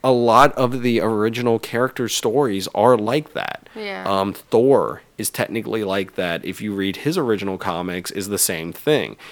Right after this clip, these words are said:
Speaker 1: He was an arrogant,
Speaker 2: Well,
Speaker 1: um,
Speaker 2: you get it from the movies, too.
Speaker 1: Yeah, and, and I mean,
Speaker 2: Yeah.
Speaker 1: that's, that's, that's the thing. They, it's kind of, that was a very easy character trope to do
Speaker 2: Yes.
Speaker 1: back when they were creating the original ones. So, of course,
Speaker 2: Right.
Speaker 1: it carries over to these.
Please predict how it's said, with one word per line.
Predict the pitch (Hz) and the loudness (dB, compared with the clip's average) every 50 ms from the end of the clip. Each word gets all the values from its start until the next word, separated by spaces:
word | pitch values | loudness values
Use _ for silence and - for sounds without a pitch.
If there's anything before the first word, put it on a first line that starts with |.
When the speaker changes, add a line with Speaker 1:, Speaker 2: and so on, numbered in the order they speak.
| - - _ | -20 -20 _
Speaker 1:
He | - 104 | -8 -4
was | 104 104 98 101 | -4 -2 -2 -4
an | 98 - - | -6 -6 -6
arrogant, | - 85 92 101 110 123 123 120 120 120 - - - _ _ _ _ _ _ _ _ _ - _ - | -4 -2 0 0 0 0 0 -2 -2 -2 -6 -8 -14 _ _ _ _ _ _ _ _ _ -12 _ 4
Speaker 2:
Well, | - 339 | 6 6
Speaker 1:
um, | 311 311 | 6 4
Speaker 2:
you | 320 339 | 2 0
get | 302 359 330 | 0 0 0
it | 262 214 - | 0 0 -2
from | 240 220 214 | -2 -4 -2
the | 202 190 | -4 -8
movies, | 190 185 175 - 170 180 185 - | -8 -8 -10 -10 -12 -14 -14 -14
too. | - - 185 | -6 2 4
Speaker 1:
Yeah, | 185 180 131 131 | 6 8 8 8
and, | 151 151 156 - | 8 6 4 4
and | 160 160 | 4 4
I | 165 | 6
mean, | 175 170 | 6 6
Speaker 2:
Yeah. | 170 170 | 6 6
Speaker 1:
that's, | 175 156 - | 6 4 4
that's, | - 160 156 - | 4 2 2 4
that's | - 156 160 - | 2 2 2 2
the | 165 147 | 0 0
thing. | - 180 170 147 127 | 2 2 4 4 6
They, | 117 123 127 127 127 127 - - | 6 6 6 6 4 2 0 -2
it's | - 139 135 - - | -2 -2 -2 -2 -4
kind | - - 147 170 170 160 | -6 -2 0 2 2 4
of, | 135 | 6
that | 143 135 - | 6 4 4
was | 156 139 117 | 4 2 2
a | 131 | 2
very | 117 107 110 120 123 127 127 131 127 120 - - | 0 0 2 2 4 4 4 4 2 0 -2 -4
easy | 82 101 107 107 104 110 110 107 | -6 -6 -6 -6 -4 -4 -4 -6
character | 92 - - - 107 104 104 - - 104 98 | -6 -8 -6 -4 -2 -2 -2 -2 -2 -4 -4
trope | 92 - - - 107 98 95 92 90 - - - - _ - | -4 -4 -4 -2 -2 -2 -2 -2 -4 -6 -10 -16 -20 _ -12
to | - - 98 95 | -8 -8 -6 -8
do | 92 92 95 | -6 -4 -2
Speaker 2:
Yes. | 92 98 90 90 95 | -2 0 0 0 0
Speaker 1:
back | 95 85 90 - - 107 | 0 0 0 -2 -4 -4
when | 104 98 98 | -4 -2 -4
they | 92 95 | -4 -4
were | 98 92 | -4 -4
creating | - - 107 98 98 98 98 | -2 -2 -2 -2 -2 -4 -4
the | 90 87 | -6 -4
original | 90 98 104 95 - 104 98 98 | -4 -4 -6 -4 -4 -4 -4 -4
ones. | 98 98 104 95 | -4 -6 -6 -4
So, | 120 127 | -4 -4
of | 127 113 | -4 -4
course, | - - 123 120 107 - | -6 -6 -4 -4 -2 -2
Speaker 2:
Right. | 196 190 90 | -4 -6 -6
Speaker 1:
it | - | -4
carries | 110 98 95 95 92 - - | -4 -4 -4 -4 -6 -8 -6
over | 90 98 98 92 - 95 | -6 -6 -4 -6 -8 -10
to | 90 | -10
these. | 82 - 92 80 73 76 - - | -8 -8 -8 -8 -6 -8 -10 -12